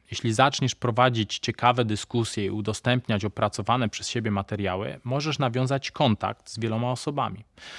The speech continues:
rozwijając tym samym aktywność firmy w mediach społecznościowych.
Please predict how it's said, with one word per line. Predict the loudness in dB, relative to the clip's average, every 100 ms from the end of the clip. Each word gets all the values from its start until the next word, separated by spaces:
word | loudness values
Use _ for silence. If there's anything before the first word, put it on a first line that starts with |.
| -10 -2
rozwijając | 0 4 8 8 6
tym | 2
samym | 6 4 4 2
aktywność | 2 2 4 2 0 -4
firmy | 0 2 2 2
w | 2
mediach | 2 0 -4
społecznościowych. | -4 -4 -2 -4 -4 -8 -8